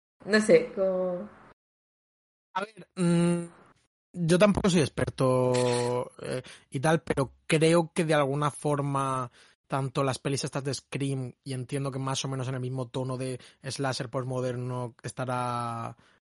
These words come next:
Speaker 2: eh, sé lo que hiciste el último verano, entiendo que forman parte más o menos del mismo rollo, como, igual que Buffy, quiero decir, que es, son como el mismo tipo de producto cultural en algunos sentidos, ¿no?
Speaker 1: Mm,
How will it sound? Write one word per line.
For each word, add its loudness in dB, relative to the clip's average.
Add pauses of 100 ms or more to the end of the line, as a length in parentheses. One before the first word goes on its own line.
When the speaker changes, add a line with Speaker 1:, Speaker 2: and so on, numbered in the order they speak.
Speaker 2:
eh, -6
sé -4
lo 0
que -2
hiciste -4
el -2
último -4
verano, 0 (420)
entiendo 0
que 2
forman 0
parte 0
más -2
o -2
menos -2
del -2
mismo 0
rollo, 0 (800)
como, 0 (300)
igual 2
que -2
Buffy, -2
quiero -2
decir, -2
que 2
es, -2 (160)
son 2
como 6
el 6
mismo 6
tipo 2
de 2 (320)
producto 0
cultural -2 (180)
en -8
algunos -2
sentidos, -8
¿no? -4
Speaker 1:
Mm, -6